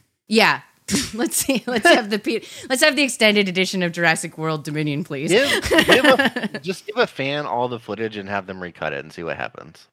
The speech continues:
Speaker 1: Yeah. But I do feel like there had to be something with that C E O that they were, like, hinting at. Like, there's just stuff where he had, like, weird quirks, but, like, it didn't go anywhere. So I just kinda felt like I wanted, like, one more scene of him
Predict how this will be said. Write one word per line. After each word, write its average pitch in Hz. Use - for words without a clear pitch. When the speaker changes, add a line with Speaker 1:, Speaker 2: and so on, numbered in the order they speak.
Speaker 1:
Yeah. 139
But 294
I 302
do 370
feel 453
like 403
there 285
had 240
to 247
be 226
something 180
with 165
that 156
C 165
E 143
O 151
that 165
they 165
were, 156
like, 143
hinting 180
at. 170
Like, 165
there's 165
just 170
stuff 160
where 170
he 170
had, 170
like, 156
weird 156
quirks, 151
but, 165
like, 151
it 147
didn't 147
go 139
anywhere. 156
So 160
I 156
just 156
kinda 170
felt 156
like 151
I 180
wanted, 220
like, 247
one 185
more 180
scene 175
of 156
him 165